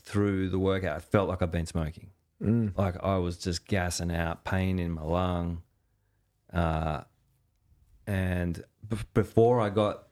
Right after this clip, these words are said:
Speaker 1: crook, I was bumping into all sorts of crew at Winky who were like, "Oh, I've had covid recently and it's just hosed my lungs."
Speaker 2: Mm-hmm.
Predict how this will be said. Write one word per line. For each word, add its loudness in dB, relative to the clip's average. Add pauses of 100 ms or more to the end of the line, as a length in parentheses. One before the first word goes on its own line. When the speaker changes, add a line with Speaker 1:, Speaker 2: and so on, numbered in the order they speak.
(140)
Speaker 1:
crook, 0 (440)
I 2
was 2
bumping 0
into 0
all 2
sorts -2
of -6
crew 2
at 0
Winky 0
who 0
were 0
like, 0 (160)
"Oh, 2
I've -6
had 0
covid 0
recently -2
and -4
it's -6
just -4
hosed 0
my 0
lungs." -4
Speaker 2:
Mm-hmm. 2